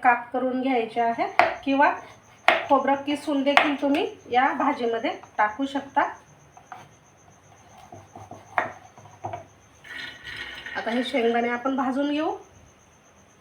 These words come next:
शेंगदाणे भाजत आले की यामध्ये आपण, अ, हे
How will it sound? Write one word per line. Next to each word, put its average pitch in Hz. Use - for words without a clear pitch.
शेंगदाणे 269
भाजत 262
आले 254
की 262
यामध्ये 254
आपण, 285
अ, -
हे 226